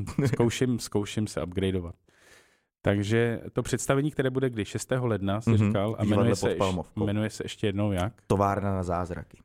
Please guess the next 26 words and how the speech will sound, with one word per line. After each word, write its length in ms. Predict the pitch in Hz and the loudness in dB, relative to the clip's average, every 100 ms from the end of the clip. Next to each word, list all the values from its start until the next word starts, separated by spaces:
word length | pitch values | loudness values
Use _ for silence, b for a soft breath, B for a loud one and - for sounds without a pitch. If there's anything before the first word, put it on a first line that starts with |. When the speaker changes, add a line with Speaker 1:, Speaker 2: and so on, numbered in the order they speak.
| _ | _
Speaker 1:
Továrna 400 | 104 101 110 107 | 0 2 2 2
na 120 | 92 | 0
zázraky, 600 | 90 95 98 101 - 110 | 0 0 0 -4 -4 -4
tak 240 | - 101 98 | -4 -4 -2
jednak 320 | 95 101 - | 0 -2 -2
tam, 360 | - 101 101 95 95 98 | -2 0 2 0 0 -4
eh, 40 | - _ _ _ _ _ _ 104 | -8 _ _ _ _ _ _ -2
zjistíte, 840 | 95 95 - - 101 - 104 101 | 0 -2 -2 -4 -2 0 0 0
že 500 | 92 101 98 98 95 101 - - | 0 0 0 0 -4 -8 -12 -6
a-, 120 | 87 | -4
ani 340 | 62 90 101 | -2 0 0
vaše 340 | 98 95 - 104 | 0 -2 -2 -2
ruce, 540 | 92 - 107 98 98 - | -4 -4 -2 0 -2 -8
eh, 220 | - 95 95 | -10 -6 -2
nepoznají 500 | 95 - 95 98 98 | -2 -2 -2 0 -2
pořádně, 460 | 95 - 95 101 | -4 -2 -2 -2
co 140 | - 92 | -4 -4
držej. 500 | 87 85 98 104 117 _ | -2 0 0 -2 -6 _
Speaker 2:
Ano. 260 | 104 90 101 - - | 0 0 -2 -4 -4
Speaker 1:
A 60 | |
pak 280 | - - 117 | 2 2 4
teda, 340 | 117 123 117 - _ _ _ _ _ - | 4 2 0 -4 _ _ _ _ _ -4
když 240 | 107 120 | -2 0
to 120 | - | 0
dobře 240 | 139 127 143 | 0 0 0
dopadne, 720 | 127 - 101 101 98 110 135 | 0 -2 -2 0 -2 -2 -6